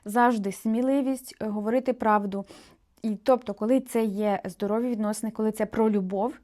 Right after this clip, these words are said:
будь-яку, чи між коханим, чи, е, е, коханою людиною, чи між, е, взагалі друзів, бо, бо дійсно, е, для мене дружба дуже цінним аспектом є, е, в що я дуже, е, завжди вкладалась, але,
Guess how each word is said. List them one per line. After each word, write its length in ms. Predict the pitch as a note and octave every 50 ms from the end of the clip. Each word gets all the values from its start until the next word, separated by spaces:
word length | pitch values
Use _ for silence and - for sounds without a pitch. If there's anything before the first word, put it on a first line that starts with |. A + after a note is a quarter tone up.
| _ _
будь-яку, 560 | A#3 A#3 C4 C#4+ B3 D4 C#4+ C#4+ - F3 E3+ - _ _ _ _
чи 200 | - - - D4+
між 260 | D4 D#4+ D4+ D4+ C#4 -
коханим, 480 | - B3+ - C#4 C4 C4 B3 B3 A3+ - - - - - - - - - -
чи, 280 | - - - B3 B3+ B3 -
е, 120 | - A3+
е, 840 | A3+ A3+ A3 A3 A3 G#3+ G#3+ G#3+ G#3 G#3 G#3 G3+ - - G#3 G#3+ G#3+
коханою 360 | G#3 - G#3+ B3 A#3+ A#3+ A#3
людиною, 380 | A#3 A#3 G#3 A#3 A#3 A3+ A3 G#3+
чи 180 | G#3+ - B3+ B3+
між, 240 | B3 A#3+ A#3 A3+
е, 260 | A3+ A3 G3 A3 G#3+ G#3
взагалі 260 | G3 F#3 G#3+ G#3+ A3
друзів, 320 | G3+ G3 G#3 G3+ G3 G3 F#3
бо, 120 | F#3 G3+ G3+ _ _ -
бо 180 | G3 G3 G#3
дійсно, 420 | G#3 G3 B3 D4+ C#4+ B3+ A#3 G#3+ G#3 - - - - - - - - - - _ -
е, 200 | G#3 G#3 G#3 G3+
для 180 | F#3 G3+ G#3
мене 180 | A3+ B3+ C4 B3
дружба 260 | A3+ A#3 A3+ G#3 G#3+
дуже 240 | G3+ G#3+ G#3 G#3 G#3
цінним 480 | - - A3 G#3 G#3 G3+ G3 G3 G3 -
аспектом 640 | - F3 F#3+ - - - G#3+ A3+ - - C4 C4 C4+
є, 200 | C4+ C#4+ D4 D4 - - - - - - -
е, 460 | G3+ G#3 G#3 G3+ G3+ G3+ G3 G3 - -
в 60 | -
що 240 | - - - A#3+ A#3+
я 120 | A#3+ A3+
дуже, 280 | G#3+ G#3 B3 A#3 G#3+ G#3
е, 260 | G3+ - - - - G3+
завжди 380 | F#3+ G3 A3+ A3 G#3 G3 - F#3+
вкладалась, 880 | - - - - A#3 A#3 G#3+ A3+ G3 F#3 F#3 F#3 B3 D#4 - - - _ _ _ _ _ - - - -
але, 600 | - G#3+ G#3+ G#3+ A3 A3+ C4 C4+ C4+ C4 B3 B3